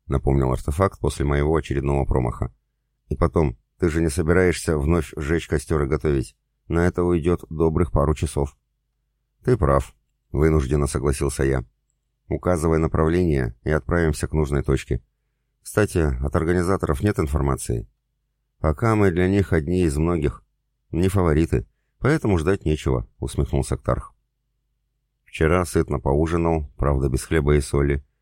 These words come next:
а утка была немаленькой. Тем не менее,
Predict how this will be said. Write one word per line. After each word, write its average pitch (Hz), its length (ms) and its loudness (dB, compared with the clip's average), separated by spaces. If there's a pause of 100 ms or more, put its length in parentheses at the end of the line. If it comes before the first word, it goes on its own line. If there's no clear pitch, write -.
(140)
а 73 120 -2
утка 87 280 0
была 76 220 4
немаленькой. 67 600 0 (380)
Тем 95 200 2
не 90 100 6
менее, 101 460 4